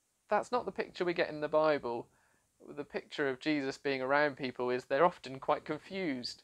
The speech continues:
At the end of his parables, they go, "We didn't get that." Um, when he, even though he's told them that he's going to, to die, that he's gonna be taken away, uh, his disciples run off. They flee when he's arrested.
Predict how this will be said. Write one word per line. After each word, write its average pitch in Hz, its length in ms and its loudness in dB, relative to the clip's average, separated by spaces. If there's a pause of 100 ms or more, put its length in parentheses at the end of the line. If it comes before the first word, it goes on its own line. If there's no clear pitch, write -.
(380)
At 127 180 -4
the 147 100 0
end 151 160 -4
of 143 80 0
his 135 140 -4
parables, 131 560 -2
they 135 140 -2
go, 139 260 4 (340)
"We 156 80 -2
didn't 156 180 -2
get 98 180 -2
that." - 200 -8 (540)
Um, 139 420 6 (600)
when 165 440 -2
he, 147 500 -4 (120)
even 165 220 -4
though 156 140 4
he's 147 180 -2
told 175 320 2
them 135 180 -2
that 131 140 -2
he's 139 180 -6
going 139 380 0
to, 127 400 -2
to - 220 -14
die, 139 400 -6
that - 100 -8
he's 139 140 -14
gonna 131 160 -8
be 123 100 -10
taken 131 400 -6
away, 127 420 -4 (480)
uh, 131 140 2
his 147 160 -4
disciples 160 540 -6
run 180 300 2
off. - 460 -2 (360)
They 139 120 2
flee 170 520 4
when 143 340 2
he's 135 300 -8
arrested. 156 720 -4